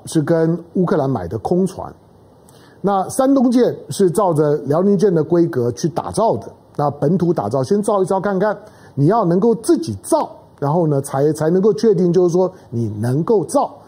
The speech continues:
买，买人家的船来当做训练舰，但自己呢同样的造一艘，所以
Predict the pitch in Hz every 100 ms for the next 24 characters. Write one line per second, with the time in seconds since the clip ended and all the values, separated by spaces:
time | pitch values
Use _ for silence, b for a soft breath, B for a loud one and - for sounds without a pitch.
0 | B B - 147 139 151 156 202 262 240
1 | 170 - 123 147 143 156 185 196 160 202
2 | 175 165 233 214 170 185 - 190 117 110
3 | - 127 175 160 147 196 170 160 202 208
4 | B B B B 190 240 208